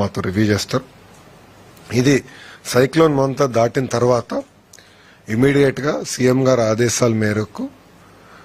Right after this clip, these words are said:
రీహాబిలిటేషన్ స్టార్ట్ అవ్వాలి, రిలీఫ్ అందించాలి.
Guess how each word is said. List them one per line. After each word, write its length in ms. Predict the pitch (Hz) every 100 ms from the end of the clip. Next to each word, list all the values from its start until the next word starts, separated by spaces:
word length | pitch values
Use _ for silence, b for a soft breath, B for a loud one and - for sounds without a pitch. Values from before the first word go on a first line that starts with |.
| B B - - - - - - 90 101
రీహాబిలిటేషన్ 840 | 113 127 139 135 135 135 - 127 -
స్టార్ట్ 280 | 110 110 107
అవ్వాలి, 240 | 110 175 113
రిలీఫ్ 260 | 110 127 -
అందించాలి. 640 | 110 107 110 - 104 110